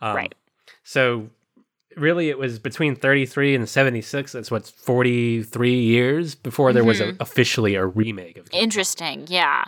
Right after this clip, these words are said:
Speaker 2: And then, and then there's been more, more frequently since then, or
Speaker 1: Mm-hmm.
Speaker 2: for the, for the most part, yeah. And so, and so, I'm sorry, I forget, but that, that version, that's the one with Jessica Lange and,
Speaker 1: Yeah, and Jeff Bridges,
Speaker 2: and Jeff
Speaker 1: yeah.
Speaker 2: Bridges, and that
Speaker 1: Who
Speaker 2: one
Speaker 1: has an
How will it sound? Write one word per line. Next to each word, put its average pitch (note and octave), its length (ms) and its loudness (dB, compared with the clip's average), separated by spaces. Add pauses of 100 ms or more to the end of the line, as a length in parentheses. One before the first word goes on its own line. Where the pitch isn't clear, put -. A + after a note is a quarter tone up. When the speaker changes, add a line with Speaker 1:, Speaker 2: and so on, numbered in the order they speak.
(280)
Speaker 2:
And F#3 140 -4
then, D3+ 240 -4
and E3+ 160 -8
then D3+ 220 -6
there's D#3 240 -2
been C#3+ 420 -10
more, D3 500 -8
more D#3 220 -14
frequently B2+ 580 -10
since D3 320 -12
then, G#2+ 380 -8 (320)
or G3 300 2 (160)
Speaker 1:
Mm-hmm. G#2 220 -10 (200)
Speaker 2:
for G#4+ 160 4
the, G4 220 -12 (100)
for - 140 0
the F3+ 40 -10
most B2 240 -8
part, - 240 -4
yeah. C#3 220 0 (600)
And G#3 120 -2
so, G#3 300 4
and G#3+ 140 0
so, G#3+ 180 0
I'm G3+ 140 0
sorry, E3+ 200 2
I F3 60 4
forget, - 380 -4
but F3+ 140 -6
that, G3+ 280 4
that G#3+ 400 2
version, F3 460 -2
that's F#3 220 -4
the F#3 120 -2
one E3 240 -2
with D3 300 -8 (260)
Jessica F3 340 -4
Lange E3 600 -4 (420)
and, E3+ 180 0 (180)
Speaker 1:
Yeah, A#2+ 40 -8
and A#2+ 80 -6
Jeff A2 300 -6
Bridges, D#3+ 180 -2
Speaker 2:
and F#3 80 -8
Jeff F3 200 0
Speaker 1:
yeah. - 40 -14
Speaker 2:
Bridges, C3+ 480 -2 (240)
and F#3 160 -2
that F3 160 4
Speaker 1:
Who D3+ 60 0
Speaker 2:
one B2+ 100 0
Speaker 1:
has B2 320 0
an A#2 160 -6